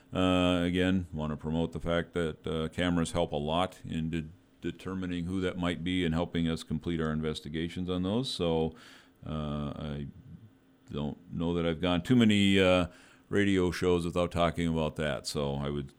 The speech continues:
continue to encourage that. And also we have seen, uh, an increase in, in deer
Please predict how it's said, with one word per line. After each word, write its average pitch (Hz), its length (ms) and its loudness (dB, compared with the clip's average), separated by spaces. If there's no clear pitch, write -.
continue 78 560 -8
to 69 160 -18
encourage 65 540 -16
that. 120 360 -2
And 113 140 0
also 127 260 6
we 123 200 8
have 117 260 6
seen, 117 400 4
uh, 104 300 2
an 104 120 -2
increase 107 440 2
in, 95 380 0
in 85 340 -2
deer 104 400 0